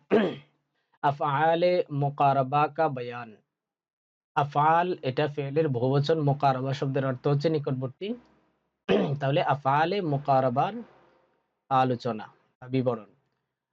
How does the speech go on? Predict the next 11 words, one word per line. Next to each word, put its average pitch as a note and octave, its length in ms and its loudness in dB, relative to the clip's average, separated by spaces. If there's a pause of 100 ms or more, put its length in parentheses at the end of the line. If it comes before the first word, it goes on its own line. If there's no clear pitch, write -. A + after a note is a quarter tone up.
(200)
আফআলে E3 540 2
মুকারাবা D3 720 0 (260)
চার C#3+ 260 0
হে। G#2 180 -14 (500)
আফআলে F3 440 0
মুকারাবা C#3+ 500 0
হচ্ছে D#3 300 0 (280)
চারটি। A2+ 420 -6 (640)
আফআলে D3 480 0
মুকারাবা C#3+ 600 -2 (600)
চারটি। D3 380 -4